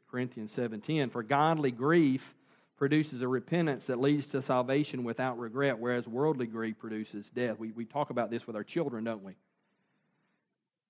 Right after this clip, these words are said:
Children disobey, and we think, "Ugh, you gotta bring your iPad to me. You can't,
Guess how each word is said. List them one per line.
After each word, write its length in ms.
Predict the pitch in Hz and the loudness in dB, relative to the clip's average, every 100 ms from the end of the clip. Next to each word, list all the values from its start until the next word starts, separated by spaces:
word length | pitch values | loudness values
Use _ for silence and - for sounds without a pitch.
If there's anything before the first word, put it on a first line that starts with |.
| _ 175 | _ 0
Children 180 | 170 147 | 2 4
disobey, 580 | 151 151 131 165 156 | 2 0 2 4 6
and 60 | 135 | 4
we 80 | 127 | 0
think, 140 | 147 - - _ 151 | -6 -8 -18 _ -4
"Ugh, 200 | 151 117 - - - | -4 -4 -12 -20 -12
you 160 | - - - | -10 -10 -12
gotta 140 | 123 120 | -8 -4
bring 180 | 135 151 | -2 2
your 120 | 156 | 4
iPad 520 | 170 160 123 120 120 | 2 2 0 0 -2
to 120 | 135 | -4
me. 120 | 123 117 | -4 -4
You 120 | 110 | -6
can't, 300 | - 131 | -4 -4